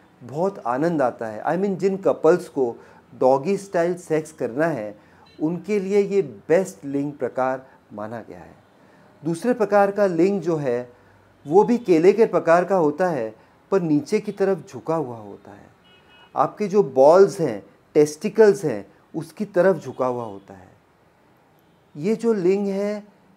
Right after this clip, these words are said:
यह जी स्पॉट पर बहुत आसानी से भले ही पहुंच न सके, लेकिन पेनिट्रेशन अच्छा कर सकता है। लड़की को या आपके पार्टनर को चरम सुख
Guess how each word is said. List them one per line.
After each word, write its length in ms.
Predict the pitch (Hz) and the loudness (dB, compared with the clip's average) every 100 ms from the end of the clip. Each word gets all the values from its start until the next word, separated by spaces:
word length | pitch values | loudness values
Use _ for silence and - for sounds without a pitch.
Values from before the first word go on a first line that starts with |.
| _ _ _ | _ _ _
यह 200 | 151 190 | -4 -2
जी 480 | 208 127 - 156 196 | -2 -6 -8 -4 -4
स्पॉट 460 | 202 - 185 180 180 | -4 -2 2 2 0
पर 180 | - 202 | -2 0
बहुत 320 | 160 147 202 | 0 -4 -4
आसानी 520 | 123 127 123 180 190 196 | -2 -4 -4 -4 -4 -4
से 440 | 196 190 190 _ _ _ _ _ _ _ | -6 -6 -8 _ _ _ _ _ _ _
भले 180 | 151 156 | 0 2
ही 100 | 208 | 2
पहुंच 440 | 202 156 156 175 180 | 0 0 2 0 0
न 100 | 190 | -2
सके, 420 | - 143 147 110 - _ _ _ _ _ _ _ | 0 -4 -4 -6 -8 _ _ _ _ _ _ _
लेकिन 520 | 135 147 151 208 214 220 _ _ _ _ _ _ - | -2 -2 0 -2 -2 -8 _ _ _ _ _ _ 4
पेनिट्रेशन 540 | 160 190 208 202 226 | 4 4 2 0 -2
अच्छा 320 | 190 175 185 | -4 -4 -8
कर 160 | 175 127 | -6 -8
सकता 400 | - 127 _ 113 | -12 -18 _ -20
है। 300 | 101 98 _ _ _ _ _ _ - | -20 -20 _ _ _ _ _ _ -8
लड़की 520 | 135 135 131 - 190 | -4 -4 -6 -8 -10
को 420 | 185 185 175 175 _ _ - | -4 -4 -4 -8 _ _ -8
या 220 | 156 156 | -2 -2
आपके 400 | - 135 139 190 | -2 -6 -4 -4
पार्टनर 540 | 190 135 127 170 185 | 0 0 0 -2 -2
को 480 | 180 160 156 160 156 _ _ _ - | -2 -2 -2 -2 -10 _ _ _ 0
चरम 340 | 170 196 208 | 2 2 0
सुख 420 | 202 208 208 - | -4 -4 -6 -8